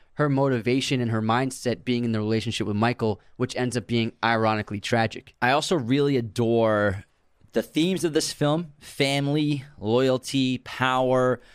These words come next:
Speaker 2: loss of innocence, corruption, evil, capitalism. I also love the location jumps. We're in New York City. We're in Los Angeles,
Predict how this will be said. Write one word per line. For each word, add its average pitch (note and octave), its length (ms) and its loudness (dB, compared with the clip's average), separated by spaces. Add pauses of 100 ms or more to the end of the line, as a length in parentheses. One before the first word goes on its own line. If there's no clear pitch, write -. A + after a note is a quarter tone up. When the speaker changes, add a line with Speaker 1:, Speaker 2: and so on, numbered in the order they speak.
(260)
Speaker 2:
loss C#3+ 400 0
of B2 100 -6
innocence, B2+ 560 -4
corruption, A2+ 1040 -2
evil, A#2+ 600 0
capitalism. A2+ 1040 -2 (440)
I C3+ 60 0
also C#3 260 -2
love B2 400 0
the A2+ 100 0
location B2 640 -2
jumps. B2+ 320 -2
We're G#2+ 300 0
in A#2 200 0
New B2+ 100 2
York A#2+ 260 0
City. B2+ 580 -2
We're A2+ 120 -2
in G#2 120 -2
Los G#2 240 0
Angeles, A#2+ 600 0